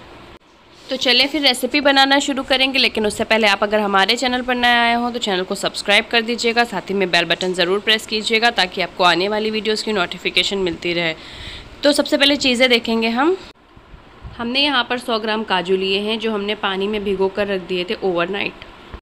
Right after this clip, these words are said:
और फिर हमने इन्हें knife की help से cut कर लिया है। बादाम हमने लिया है सौ ग्राम, इन्हें भी हमने पानी में भीगने के लिए रखा था। इनका छिलका हमने नहीं उतारा है, आप चाहें तो इनका छिलका भी उतार लें। सौ ग्राम हमने चिरौंजी ली है, यानी कि चारोली।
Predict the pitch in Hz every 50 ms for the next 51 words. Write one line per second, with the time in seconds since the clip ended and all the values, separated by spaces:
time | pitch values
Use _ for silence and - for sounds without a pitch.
0 | _ _ _ _ _ - - - 208 220 214 - 247 254 247 226 214 214 214 208
1 | 196 208 233 285 277 220 196 190 190 - - 202 185 180 - - 269 269 226 202
2 | 190 - - 185 170 170 170 180 175 175 175 175 170 170 170 165 - - _ _
3 | - - - 196 196 196 190 214 233 269 294 294 277 277 277 277 269 254 254 254
4 | 254 262 269 254 - 247 208 208 214 220 240 269 277 - - 220 220 233 233 240
5 | 262 254 233 226 240 247 - 240 214 202 202 214 226 240 226 233 233 214 214 233
6 | 233 - 247 240 240 233 226 226 - - 233 233 254 269 302 339 - - - -
7 | - - - - - - - - - 220 233 262 262 254 - 247 214 202 - 240
8 | 247 240 233 226 233 233 220 226 233 226 - 226 214 208 214 220 233 254 240 220
9 | 214 208 - 214 214 214 208 226 226 220 208 220 220 - 220 196 185 208 196 196
10 | 202 185 - 185 185 180 185 185 185 185 190 - - - - _ _ _ _ _
11 | - - - 262 247 262 254 285 285 294 302 277 269 277 285 285 - 262 240 220
12 | 208 202 208 226 240 240 254 247 262 277 294 277 226 220 220 220 208 240 226 -
13 | 233 214 196 196 196 190 202 220 262 311 370